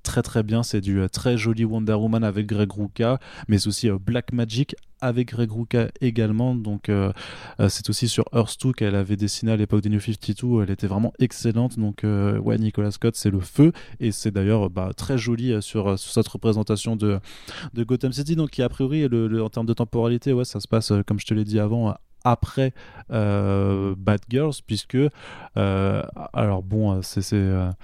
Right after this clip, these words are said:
y a, y a, voilà, y a, on, on se demandait ce que, ce que foutait, euh, Barbara Gordon, euh,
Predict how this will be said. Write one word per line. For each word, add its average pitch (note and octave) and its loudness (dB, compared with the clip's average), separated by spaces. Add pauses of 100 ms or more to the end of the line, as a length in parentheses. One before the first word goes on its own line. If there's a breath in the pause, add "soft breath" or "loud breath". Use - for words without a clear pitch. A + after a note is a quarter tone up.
(360 loud breath)
y A2 -2
a, - 2
y G#2+ 0
a, - 2
voilà, A#2 2
y G#2 -2
a, G2+ -2
on, - -6
on A2 0
se G2 -6
demandait A2 2
ce - -8
que, A2 0
ce G2+ -4
que A2+ 0
foutait, A#2 -2
euh, A2 2
Barbara G#2 0
Gordon, A2 2
euh, G2+ 2